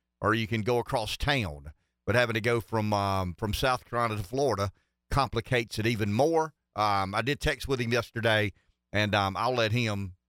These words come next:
you know, say what he chooses to say. But, um, anyway, let's, uh, let's keep Rev and his family in our prayers. Eight four three, six six one, oh nine three seven, our number. Um, I don't know that we can begin this show,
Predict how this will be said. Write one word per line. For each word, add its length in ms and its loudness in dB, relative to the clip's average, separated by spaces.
you 100 -2
know, 120 2
say 160 0
what 100 2
he 80 0
chooses 440 0
to 100 -10
say. 300 0
But, 200 0
um, 320 0
anyway, 240 0
let's, 280 -4
uh, 160 0
let's 160 -2
keep 200 -6
Rev 220 4
and 100 -8
his 100 -8
family 440 -2
in 120 2
our 120 2
prayers. 380 0
Eight 120 -2
four 160 0
three, 260 -2
six 300 -4
six 240 -4
one, 380 -2
oh 120 4
nine 280 0
three 220 -2
seven, 300 0
our 100 -2
number. 440 2
Um, 600 2
I 120 -2
don't 160 -4
know 260 2
that 220 -6
we 100 2
can 160 -4
begin 400 0
this 160 -4
show, 520 -2